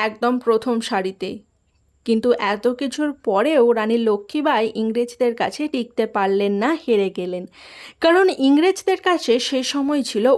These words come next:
উন্নত মানের অস্ত্রশস্ত্র, যা সেই সময় রানীর কাছে ছিল না। তারপর রানী আর কোনো উপায় না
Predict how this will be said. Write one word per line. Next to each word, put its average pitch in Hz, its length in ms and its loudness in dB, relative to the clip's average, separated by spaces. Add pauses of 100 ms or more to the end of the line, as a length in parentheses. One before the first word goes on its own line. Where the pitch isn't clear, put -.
উন্নত 262 440 2
মানের 214 360 0
অস্ত্রশস্ত্র, 208 840 -4 (600)
যা 226 220 2
সেই 233 300 2
সময় 294 360 0
রানীর 208 300 -2
কাছে 208 280 -2
ছিল 208 380 -6
না। - 140 -10 (880)
তারপর 190 380 0
রানী 202 360 0
আর 208 180 0
কোনো 214 340 -2
উপায় 208 360 0
না 196 240 -2